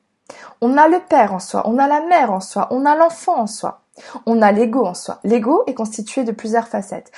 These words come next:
L'enfant intérieur est lui aussi dissocié en plusieurs facettes.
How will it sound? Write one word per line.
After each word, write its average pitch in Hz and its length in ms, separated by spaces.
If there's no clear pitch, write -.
L'enfant 247 440
intérieur 240 640
est 233 100
lui 226 160
aussi 247 440
dissocié 226 640
en 208 100
plusieurs 202 420
facettes. - 580